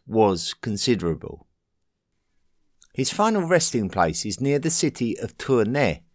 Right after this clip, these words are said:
in the south of Belgium, which was at the heart of Frankish lands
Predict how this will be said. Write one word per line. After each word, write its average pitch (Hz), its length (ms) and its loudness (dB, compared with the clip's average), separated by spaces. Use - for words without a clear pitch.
in 135 260 0
the 147 160 -6
south - 500 0
of 85 140 -12
Belgium, 85 580 -2
which - 320 -10
was 135 160 -2
at 135 80 0
the 110 80 -2
heart 131 280 -2
of 110 80 -10
Frankish 98 540 -2
lands 95 400 -4